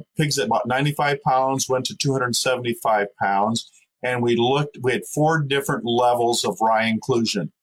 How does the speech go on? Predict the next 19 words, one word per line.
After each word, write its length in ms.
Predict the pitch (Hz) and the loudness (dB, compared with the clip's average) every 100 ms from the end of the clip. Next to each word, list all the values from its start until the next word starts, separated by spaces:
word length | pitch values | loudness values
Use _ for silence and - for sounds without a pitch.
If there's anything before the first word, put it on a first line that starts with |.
| _ _ _ - | _ _ _ -4
either 300 | 127 113 104 | 0 2 0
zero, 580 | - 131 139 147 156 156 | 0 0 2 2 2 0
forty, 560 | - 143 127 131 135 | -2 0 2 2 0
seventy, 800 | - - 127 123 131 131 139 139 _ _ - | -2 0 0 0 0 -2 -2 -4 _ _ -2
or 160 | 113 104 | 0 0
a 80 | 92 | 0
hundred 360 | 147 160 156 | 0 0 0
percent 520 | - 135 - 131 123 - | -2 -2 0 0 -2 -2
replacement 640 | 120 117 123 120 123 110 | -2 0 -2 -2 0 -2
of 100 | 104 - | -2 -4
corn 380 | 127 123 117 | 0 2 2
with 200 | 104 104 - | 2 0 0
rye. 320 | 107 92 76 - _ _ _ _ - - _ | 2 2 0 -4 _ _ _ _ -14 -14 _
And, 540 | 123 120 117 117 117 107 | -4 0 0 2 0 2
uh, 280 | 110 107 107 | 4 4 2
when 280 | 113 127 | 0 0
we 80 | 117 | 0
looked 260 | 120 131 123 | 0 -2 0
at, 200 | 107 | 0